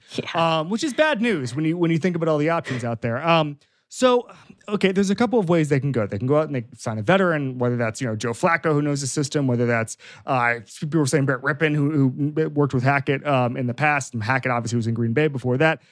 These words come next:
Speaker 2: There's guys out there, but what I would do with the way that this defense is structured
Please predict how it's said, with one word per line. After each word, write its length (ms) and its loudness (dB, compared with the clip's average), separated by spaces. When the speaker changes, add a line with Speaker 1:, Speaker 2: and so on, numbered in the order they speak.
Speaker 2:
There's 180 -4
guys 240 2
out 260 0
there, 180 0
but 140 -2
what 180 0
I 120 2
would 180 0
do 180 2
with 220 0
the 80 2
way 300 4
that 160 -6
this 200 -2
defense 480 2
is 60 0
structured 480 -4